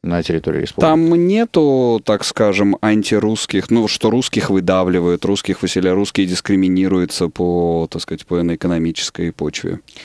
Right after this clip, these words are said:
Speaker 1: Дискриминируется любая группа, которая не имеет политического представительства и не имеет возможности защищать свои интересы. А, я уже не за-, не зря сказал, что русские не стремятся, допустим, в республиках, э,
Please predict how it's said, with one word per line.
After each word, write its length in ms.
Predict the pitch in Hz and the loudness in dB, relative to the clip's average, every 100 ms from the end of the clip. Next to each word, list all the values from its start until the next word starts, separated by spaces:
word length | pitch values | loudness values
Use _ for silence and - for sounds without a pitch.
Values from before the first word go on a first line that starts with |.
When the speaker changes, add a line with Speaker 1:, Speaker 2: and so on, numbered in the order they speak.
| - - - | -20 -20 -4
Speaker 1:
Дискриминируется 800 | 107 - 135 156 147 127 - | -2 2 2 2 2 2 2
любая 340 | 117 117 120 101 | 0 2 2 2
группа, 300 | 117 139 - | 0 -2 -4
которая 300 | 87 101 98 | -2 0 0
не 100 | 92 | 0
имеет 220 | 98 95 | 0 -2
политического 480 | - 80 80 - 71 | -4 -6 -6 -8 -8
представительства 680 | 73 - 80 78 - - - _ | -10 -2 -2 -2 -6 -12 -14 _
и 120 | - | -4
не 120 | 87 90 | 0 0
имеет 240 | 92 87 | 0 0
возможности 420 | 82 80 87 78 | -2 0 -2 -2
защищать 360 | 80 90 85 87 | -6 -6 -4 -4
свои 200 | - 80 | -2 -2
интересы. 440 | 82 85 73 - - - - - - | -2 -2 -4 -6 -16 -20 -20 -20 -10
А, 220 | - 82 80 | -2 0 2
я 180 | 101 | 2
уже 140 | 110 92 | 0 0
не 80 | 120 | 0
за-, 140 | 104 | 0
не 120 | 110 120 | 0 2
зря 140 | 120 | 0
сказал, 200 | - 90 | 0 -2
что 160 | - 101 | 0 -2
русские 300 | 117 - 104 | -2 -2 0
не 120 | 123 | 0
стремятся, 520 | 120 113 113 107 - 78 | 2 2 2 0 -2 -6
допустим, 400 | 82 85 - 80 | -6 -8 -8 -4
в 40 | |
республиках, 600 | 90 - 127 110 - - | -4 -2 0 0 -2 -4
э, 420 | - 80 80 82 | -2 0 0 0